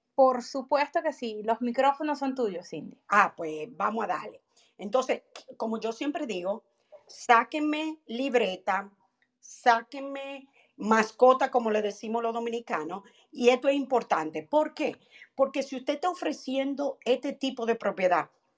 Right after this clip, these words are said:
Speaker 2: por favor, mi gente, edúquese,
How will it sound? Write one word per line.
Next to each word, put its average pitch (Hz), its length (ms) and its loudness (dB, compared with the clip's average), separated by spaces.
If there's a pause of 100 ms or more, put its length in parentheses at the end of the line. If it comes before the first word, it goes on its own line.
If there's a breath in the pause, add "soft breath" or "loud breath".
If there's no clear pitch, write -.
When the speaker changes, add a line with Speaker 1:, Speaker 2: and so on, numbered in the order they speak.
(200)
Speaker 2:
por 214 180 0
favor, 214 460 4
mi 180 200 -8
gente, 170 580 -4 (880)
edúquese, 190 800 -4